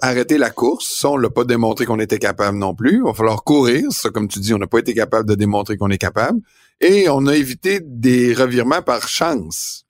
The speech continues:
Je pense que la chance, c'est pas nécessairement, euh, la meilleure, euh, chose sur laquelle miser. Je pense que les Ravens vont créer des revirements puis qu'ils vont remporter le match contre les Dolphins.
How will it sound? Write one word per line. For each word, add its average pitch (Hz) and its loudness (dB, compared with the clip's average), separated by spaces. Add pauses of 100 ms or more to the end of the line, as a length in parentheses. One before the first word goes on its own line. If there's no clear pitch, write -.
Je - -14
pense 113 -2
que 101 -2
la 98 0
chance, - -4
c'est 95 -2
pas 110 0
nécessairement, 107 0
euh, 110 0 (680)
la 101 0
meilleure, 113 0
euh, 104 2
chose 127 2
sur 104 -4
laquelle 107 0
miser. 107 0
Je - -4
pense 104 -4
que 104 -2
les 101 0 (180)
Ravens 139 0
vont 147 0
créer 135 0
des 127 2
revirements 117 0
puis 101 -4
qu'ils 101 -4
vont 98 2
remporter 110 0
le 104 0
match 131 -2 (420)
contre 127 0
les 131 2
Dolphins. 143 2